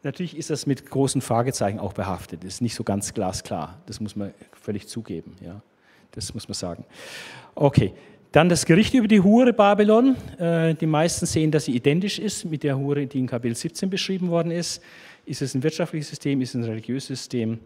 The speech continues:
Ist es vielleicht erst ein zukünftiges System von einer Art Welteinheitsreligion aus den monotheistischen Religionen, was erst noch entsteht? Auch solche Dinge werden gedacht.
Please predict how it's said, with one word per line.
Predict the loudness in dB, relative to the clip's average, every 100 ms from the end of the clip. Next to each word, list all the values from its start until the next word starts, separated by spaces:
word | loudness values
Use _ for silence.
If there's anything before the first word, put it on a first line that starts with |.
| _ -20 -20 _
Ist | -10
es | -8
vielleicht | -4 -6 -6 -12
erst | -8 -8
ein |
zukünftiges | -4 -2 2 2 2 -4 -4
System | 0 0 0
von | 0 -4
einer | -4
Art | -6 -10 -4
Welteinheitsreligion | -2 -2 -4 -4 0 0 -2 -4 -8 -6 -4 -4 -4 -2 0 0 0
aus | -2 -6 -4
den | -2
monotheistischen | -2 -2 -4 -6 -8 -8 -6
Religionen, | -6 -6 -8
was | -8 -10
erst | -10
noch | -8 -6
entsteht? | -6 0 2 2 -2
Auch | -10
solche | -8 -6 0
Dinge | 2 2
werden | 0 -4
gedacht. | -8 -10 -12 -16